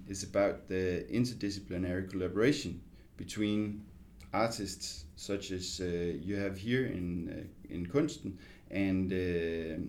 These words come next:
and teachers at schools. And I'd like to ask you what role teachers and external partners such as artists can assume in the sustainable development of curriculum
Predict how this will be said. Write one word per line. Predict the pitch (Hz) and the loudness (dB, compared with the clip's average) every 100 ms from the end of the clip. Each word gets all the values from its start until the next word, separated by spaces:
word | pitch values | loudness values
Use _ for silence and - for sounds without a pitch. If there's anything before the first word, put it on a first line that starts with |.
| - 85 | -8 -4
and | 95 95 | -2 -2
teachers | 110 120 98 85 - - | -2 -2 -2 -4 -6 -4
at | 80 - | -6 -6
schools. | - 90 92 95 - - - - - - - - - - - - | -6 -2 -2 -4 -8 -16 -20 -20 -18 -18 -18 -18 -18 -18 -16 0
And | 107 | 6
I'd | 104 | 6
like | 92 131 - | 6 2 0
to | - | 0
ask | 110 123 - | 2 0 0
you | 98 92 - | 0 0 -4
what | 87 107 110 | 2 2 2
role | 101 110 127 139 92 92 | 2 4 6 4 0 -6
teachers | - 131 127 95 92 95 | -2 0 0 -2 -2 -2
and | 92 - | -2 -2
external | - 110 117 117 | -4 2 4 4
partners | 117 98 107 95 - | 2 0 2 0 -2
such | - 104 - 90 | -2 -2 -2 -4
as | - - | -6 -2
artists | 92 117 - - - - - - | 0 0 -4 -8 -12 -14 -18 -8
can | - 101 98 95 - | 0 2 4 4 0
assume | - - 123 139 139 - | -2 2 4 6 4 4
in | 101 95 | 2 2
the | |
sustainable | 95 95 - 107 123 90 87 | 0 -4 2 4 4 2 -2
development | 87 104 135 113 82 69 | 2 4 4 2 -2 -2
of | - | -2
curriculum | 98 117 120 95 87 | 2 2 2 -2 -4